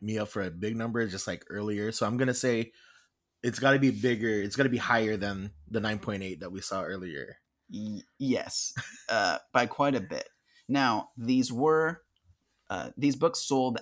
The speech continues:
Speaker 2: at best offer prices. So it has the slash through, and we don't know the exact number they were sold at.
Speaker 1: Okay.
Speaker 2: But the nine point six was listed for six point five thousand dollars.
Speaker 1: <sighs>
Speaker 2: One of the nine O's was listed by,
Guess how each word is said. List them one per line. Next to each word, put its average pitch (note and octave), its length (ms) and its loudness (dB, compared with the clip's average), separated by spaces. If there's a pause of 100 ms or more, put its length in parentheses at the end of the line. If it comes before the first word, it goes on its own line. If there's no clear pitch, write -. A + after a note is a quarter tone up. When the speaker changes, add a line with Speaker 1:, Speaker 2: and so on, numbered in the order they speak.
(120)
Speaker 2:
at G2+ 400 2 (880)
best A#2+ 460 -2
offer - 420 -2 (240)
prices. - 260 -4
So G#2+ 140 0
it A2 60 -2
has A2 180 -2
the G#2 80 -6
slash A#2+ 340 0
through, B2+ 120 -2
and A2+ 80 -4
we G#2+ 100 -6
don't G2 220 -4
know G#2 120 -4
the G2+ 160 -6
exact G2 480 -4
number F#2+ 240 -6
they F#2 120 -6
were A1 100 -10
sold - 300 -8
at. - 120 -10 (120)
Speaker 1:
Okay. - 180 -10 (140)
Speaker 2:
But - 300 -2 (360)
the A2+ 80 -2
nine G#2 300 2
point C3+ 300 2
six - 300 -4
was G#2+ 140 0
listed G#2 300 -4
for G2+ 180 -2
six - 420 -4
point - 280 -6
five A2 320 -2
thousand A2 420 -2
dollars. F2 560 -2
Speaker 1:
<sighs> - 60 -20 (720)
Speaker 2:
One A2+ 260 0
of C3 160 0
the B2+ 80 0
nine A#2 280 2
O's G#2+ 260 -2
was G#2 140 -4
listed G#2 300 -4
by, G2+ 140 -4